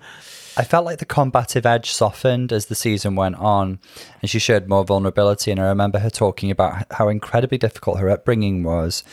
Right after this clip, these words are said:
and her mum had struggles with, I wanna say, mental health or addiction, or perhaps both.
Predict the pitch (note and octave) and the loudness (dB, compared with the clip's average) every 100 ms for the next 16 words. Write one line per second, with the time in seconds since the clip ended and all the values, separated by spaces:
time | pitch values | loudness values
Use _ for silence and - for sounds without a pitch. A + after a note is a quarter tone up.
0 | - - - G2+ F#2 G2+ G2+ G2 G2 F#2+ | -20 -20 -2 0 2 2 4 2 2 0
1 | G2+ - - G#2+ G2 F#2+ - G2 F#2+ F#2+ | 0 -2 0 2 2 0 0 2 4 2
2 | - _ - - - _ _ - B2 - | -4 _ -18 -18 -18 _ _ -12 -6 0
3 | A2+ A2 - A2 A2 G#2+ - G2 G2+ G2+ | 2 2 2 2 2 0 -4 -4 -2 -2
4 | - A#2 A2 G2 G#2+ A2 - - C#3+ C3 | -2 0 2 2 0 -4 -2 -2 0 0
5 | - A2+ - - - G#2+ C#3 - - | -2 -8 -10 -4 0 2 0 -4 -20